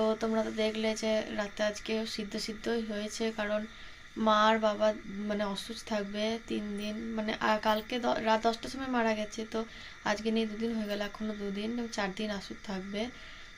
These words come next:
তো, উম, মানে সিদ্ধ সিদ্ধই খেতে হয়, তো আমরাও আর, আহ, অন্য কিছু করিনি, আমরাও সিদ্ধ সিদ্ধই খেয়েছি। তো চলো, একটা অঘটন ঘটে গিয়েছে, কিছু তো করার নাই। তো ঠিক আছে,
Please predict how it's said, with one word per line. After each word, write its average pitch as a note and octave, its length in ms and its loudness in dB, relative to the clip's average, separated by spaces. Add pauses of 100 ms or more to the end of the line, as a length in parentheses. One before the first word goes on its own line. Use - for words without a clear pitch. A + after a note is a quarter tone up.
(100)
তো, G#2+ 120 0 (1000)
উম, A#3 220 -2 (100)
মানে A#3+ 220 2
সিদ্ধ B3 240 -2
সিদ্ধই B3+ 340 -2
খেতে A#3 300 -2
হয়, G#3+ 360 2 (140)
তো A#3 140 -4
আমরাও A3 440 2
আর, A#3 200 2
আহ, G#3 580 -2
অন্য G#3 180 -2
কিছু G3+ 240 -6
করিনি, G#3+ 360 -2
আমরাও G#3 400 2
সিদ্ধ G#3+ 280 -4
সিদ্ধই A3 340 -2
খেয়েছি। G#3+ 440 -6 (680)
তো A3+ 120 2
চলো, A3 340 4
একটা A3 280 2
অঘটন G#3+ 340 2
ঘটে G#3 240 -2
গিয়েছে, G#3 240 -4
কিছু - 280 -8
তো A3 80 -2
করার G3 300 0
নাই। A#3 280 0 (720)
তো A3 80 -2 (180)
ঠিক A3 220 -4
আছে, G#3 260 -2